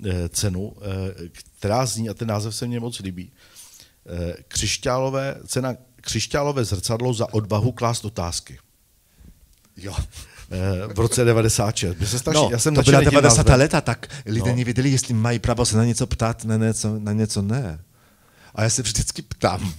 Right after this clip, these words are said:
Speaker 2: no, jenomže s-, s-, jistým způsobem.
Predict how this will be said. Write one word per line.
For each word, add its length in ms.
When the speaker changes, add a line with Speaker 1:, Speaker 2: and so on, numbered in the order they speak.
Speaker 2:
no, 240
jenomže 380
s-, 180
s-, 140
jistým 340
způsobem. 500